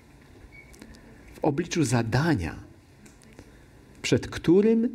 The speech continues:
postawił nas sam Pan Jezus Chrystus. W siedemnastym rozdziale Ewangelii Jana on się również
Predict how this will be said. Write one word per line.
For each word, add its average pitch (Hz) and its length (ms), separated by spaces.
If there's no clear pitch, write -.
postawił 156 1000
nas 120 640
sam 131 640
Pan 120 360
Jezus 101 460
Chrystus. - 680
W - 60
siedemnastym 196 600
rozdziale 139 600
Ewangelii 107 720
Jana 147 400
on 180 240
się 160 380
również 196 840